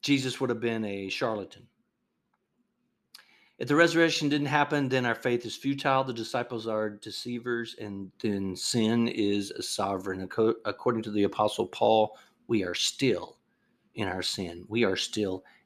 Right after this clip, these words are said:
in trouble. However, if the resurrection did happen, then God exists,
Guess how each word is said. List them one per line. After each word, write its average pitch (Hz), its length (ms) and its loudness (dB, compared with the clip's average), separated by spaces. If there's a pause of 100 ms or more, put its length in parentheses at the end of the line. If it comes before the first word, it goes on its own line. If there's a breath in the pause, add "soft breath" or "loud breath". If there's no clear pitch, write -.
(100)
in 95 280 -4 (220)
trouble. - 500 4
However, 117 540 10 (840 soft breath)
if - 480 4 (380)
the 107 100 0
resurrection 98 680 2
did 156 200 8
happen, 92 420 -2 (320 soft breath)
then 98 280 0
God 95 200 2
exists, 117 680 2